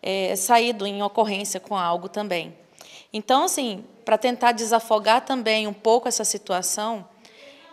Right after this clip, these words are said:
venho buscando aí alguma forma de colaborar, dando a sugestão de implantar uma base do samu. O samu hoje ele tem uma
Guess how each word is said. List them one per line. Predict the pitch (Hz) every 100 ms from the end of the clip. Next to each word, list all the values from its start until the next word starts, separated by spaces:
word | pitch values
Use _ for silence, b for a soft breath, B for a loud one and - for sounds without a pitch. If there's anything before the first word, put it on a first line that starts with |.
| -
venho | 202 214
buscando | 240 233 - 226 226
aí | 220 214
alguma | 214 214 240 311
forma | 320 220 208 208 240 247 B -
de | -
colaborar, | - 233 220 220 214 190 190
dando | 196 202
a | 202
sugestão | - 190 185 185 - 190 196 220
de | 190 220 220 208 196 - -
implantar | 220 269 320 320 247 247
uma | 277
base | 226 214 220
do | 214
samu. | 233 269 254 208 196 196 B B B B B -
O |
samu | 196 233 220 240
hoje | 254 220 240 254
ele | 254
tem | 247 214 208
uma | 208 208 208 190 180 165 160